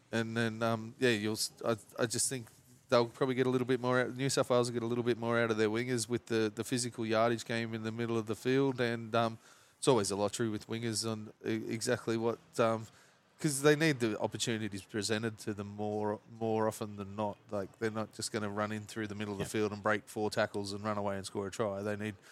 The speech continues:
Speaker 1: they need someone to create what's gonna happen for them on the inside. And, um, I really like the Fox coming back into the team. Uh, nobody's got the pace and
Speaker 2: Well,
Speaker 1: acceleration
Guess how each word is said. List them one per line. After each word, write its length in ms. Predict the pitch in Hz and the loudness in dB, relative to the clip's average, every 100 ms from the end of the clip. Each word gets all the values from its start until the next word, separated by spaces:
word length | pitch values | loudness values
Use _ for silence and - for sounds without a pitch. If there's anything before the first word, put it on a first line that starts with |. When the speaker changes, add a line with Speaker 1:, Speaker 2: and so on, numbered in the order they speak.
| - - - _ _ - | -20 -20 -20 _ _ 0
Speaker 1:
they 120 | 123 | 2
need 240 | 127 120 | 2 0
someone 540 | - - 135 117 113 107 | 0 0 0 0 0 -2
to 120 | - | -6
create 360 | - 113 110 107 - | 2 4 6 2 -4
what's 220 | 110 101 | -4 -4
gonna 180 | 117 98 | -4 -2
happen 200 | 101 104 | -2 -2
for 220 | 104 107 | -4 -4
them 100 | 101 | -2
on 120 | 101 98 | -4 -4
the 100 | 107 | -4
inside. 440 | 113 - 101 113 - - - - | -2 -2 0 0 -4 -16 -20 -12
And, 300 | 113 117 110 | -4 -4 -2
um, 200 | 113 113 113 - - - | -2 -2 -4 -18 -10 4
I 40 | |
really 220 | 127 147 135 | 8 8 8
like 280 | 127 123 - | 8 6 2
the 180 | 123 120 - - | -2 -2 -10 2
Fox 280 | 139 131 | 2 2
coming 220 | - 131 123 | 0 -2 2
back 220 | 127 - | 2 2
into 180 | 131 127 | -2 -2
the 120 | 117 | -2
team. 460 | - 131 127 120 117 | -2 -2 0 -2 -4
Uh, 300 | 104 101 101 101 - - | -2 -2 -4 -6 -12 -4
nobody's 340 | 123 107 101 - | 0 0 0 -4
got 140 | 107 | -4
the 60 | 98 | -4
pace 280 | - 101 - | -2 -2 -2
and 80 | |
Speaker 2:
Well, 40 | 95 | -4
Speaker 1:
acceleration 420 | - 104 110 113 | -2 4 8 8